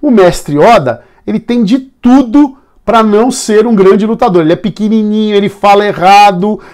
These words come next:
ele fala trocado, mas ele é o grande mestre dos Jedi. Então, a trama do Star Wars gira em torno da preparação do Luke Skywalker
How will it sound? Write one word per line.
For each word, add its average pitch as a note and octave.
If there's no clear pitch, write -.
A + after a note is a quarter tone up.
ele E3+
fala G3
trocado, F#3+
mas B2
ele D#3+
é G3+
o F#3+
grande F#3
mestre D#3+
dos D#3
Jedi. C3+
Então, G3
a D#3+
trama C4
do F#3
Star D#3+
Wars E3
gira G#3
em G#3
torno E3+
da D3+
preparação F#3+
do C#3
Luke B3
Skywalker D#3+